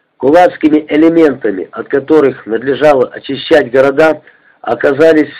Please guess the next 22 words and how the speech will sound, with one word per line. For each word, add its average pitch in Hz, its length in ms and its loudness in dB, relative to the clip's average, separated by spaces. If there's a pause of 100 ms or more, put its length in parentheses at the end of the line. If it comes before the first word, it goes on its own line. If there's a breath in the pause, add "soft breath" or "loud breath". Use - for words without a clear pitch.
(120)
все 175 300 2
крестьяне, 123 840 -4 (380 soft breath)
уезжавшие 135 760 0
из 127 280 -8
деревни 143 560 0 (100)
без 127 240 -2
особого 147 640 -2
разрешения 131 680 -2
местной 120 420 -4
власти. 110 500 -6 (680)
Паспортный 170 640 0
режим 165 440 0
снова 135 460 0
прикрепил 135 680 -2
крестьян, 117 680 -6 (500 soft breath)
как 151 240 0
это 147 240 -2
было 143 340 0
до 113 160 -4
тысяча 151 540 -6
восемьсот 131 560 -4
шестьдесят 104 600 -12